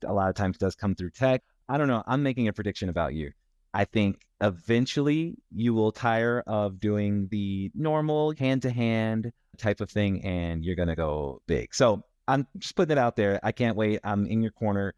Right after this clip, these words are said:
I love the way you think. Now, we have two more questions to go. The second to last one is, there are people out there who are listening who have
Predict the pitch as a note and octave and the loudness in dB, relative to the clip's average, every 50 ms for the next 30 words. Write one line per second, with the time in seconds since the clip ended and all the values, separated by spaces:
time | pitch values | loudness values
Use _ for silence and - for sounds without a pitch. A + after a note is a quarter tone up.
0 | _ _ - - G2 G2+ G#2 A#2 A#2 G#2+ A#2 G#2+ G#2 G2 G2+ G2 - G2+ F2+ F2 | _ _ -6 -2 0 2 2 2 2 2 2 0 0 0 -2 -4 -2 -4 -4 -4
1 | - - _ _ _ _ - A#2+ A2+ G#2+ G#2+ G2+ - - _ _ _ _ _ G#2 | -6 -10 _ _ _ _ 0 0 2 2 2 0 -2 -4 _ _ _ _ _ -2
2 | A2+ A2+ G2 A2 G#2 E2+ F2+ - - - - D3 D#3+ E3 F3 - - A2+ G#2+ - | 0 0 2 0 0 -2 -6 -12 -12 -4 -2 0 2 2 0 2 2 0 0 2
3 | - C3+ C3+ - - D3 A#2 F2+ D#2+ E2+ E2+ - - - C3+ C#3 A#2 - E2 D2+ | 0 -2 -2 -2 -2 -2 -2 0 0 -2 -2 0 0 2 2 2 2 0 0 -2
4 | D2+ - - E2 D#2 D2+ D2+ - - _ _ _ _ _ _ _ _ - - A#2+ | -2 -2 -2 -2 -2 0 -2 -4 -8 _ _ _ _ _ _ _ _ -2 0 2
5 | A2+ A2+ G#2+ G#2 - - G3 - - D3+ B2 B2 - B2+ A#2+ A#2 A2+ A2 G#2 G2 | 2 2 2 0 -2 -4 -2 0 0 0 0 0 2 0 2 2 2 2 2 2
6 | F#2+ G#2+ G#2 - - G2+ G2 F#2+ F#2 E2+ E2 D2+ | 2 0 0 0 0 0 0 0 0 -2 -2 -6